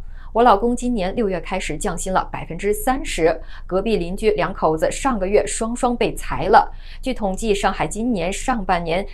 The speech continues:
迁出一点二万家企业，这又意味着多少人呢？曾经令人羡慕的互联网大厂和高薪的金融行业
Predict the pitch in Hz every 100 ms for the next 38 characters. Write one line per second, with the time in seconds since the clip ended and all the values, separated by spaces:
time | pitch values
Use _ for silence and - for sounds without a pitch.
0 | - - 254 247 - 247 - - 262 247
1 | 170 127 - 269 202 202 170 185 190 -
2 | 147 190 - - - - 214 196 196 202
3 | 175 160 156 - 185 202 160 160 165 208
4 | 180 - - - - 226 226 254 254 240
5 | 196 175 202 - 247 208 196 180 180 180
6 | 196 170 185 165 170 233 180 - - 156
7 | - 170 185 220 220 233 233 233 226 175
8 | - - 247 254 208 185 202 165 185 190